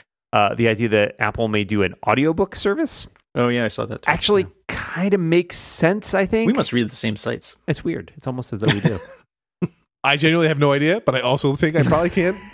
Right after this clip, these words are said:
Speaker 3: weigh in. <laughs>
Speaker 2: Hmm. Mm-hmm.
Speaker 1: But I can understand why, why Apple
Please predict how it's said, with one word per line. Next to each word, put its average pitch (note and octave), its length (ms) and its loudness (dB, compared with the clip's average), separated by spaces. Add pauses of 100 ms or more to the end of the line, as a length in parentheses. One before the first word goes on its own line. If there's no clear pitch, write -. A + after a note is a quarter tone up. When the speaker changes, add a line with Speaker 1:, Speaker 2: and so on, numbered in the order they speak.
(260)
Speaker 3:
weigh G#3 240 6
in. C#4 160 4
<laughs> - 100 -8
Speaker 2:
Hmm. F#3+ 1120 0
Mm-hmm. C4+ 840 -4
Speaker 1:
But C#3 120 6
I D3 100 4
can F3+ 120 0
understand F#3+ 440 2
why, C#3 380 4
why B2 380 4
Apple A#2 400 0